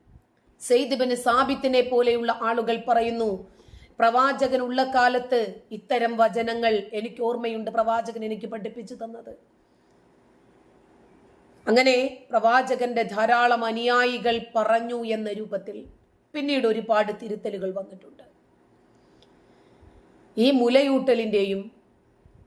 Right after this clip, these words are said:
എറിഞ്ഞു കൊല്ലുന്നതിൻ്റെയും ഒക്കെ വചനങ്ങൾ തലയണയുടെ അടിയിൽ വെച്ചു. അതായത് പ്രവാചകന്റെ ഭാര്യയായ ആയിഷ വളർത്തിയ ആടിനു പോലും അക്ഷരാഭ്യാസമുണ്ടായിരുന്നു,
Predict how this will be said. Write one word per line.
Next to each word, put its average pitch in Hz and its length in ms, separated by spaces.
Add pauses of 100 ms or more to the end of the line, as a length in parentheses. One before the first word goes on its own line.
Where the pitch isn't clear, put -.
(1000)
എറിഞ്ഞു 285 440
കൊല്ലുന്നതിൻ്റെയും 247 920
ഒക്കെ 226 180
വചനങ്ങൾ 214 720 (100)
തലയണയുടെ 226 680
അടിയിൽ 202 340
വെച്ചു. 190 320 (880)
അതായത് 262 440 (640)
പ്രവാചകന്റെ 262 760
ഭാര്യയായ 262 760 (120)
ആയിഷ 262 400 (160)
വളർത്തിയ 247 520 (140)
ആടിനു 254 360
പോലും 240 340 (140)
അക്ഷരാഭ്യാസമുണ്ടായിരുന്നു, 220 1700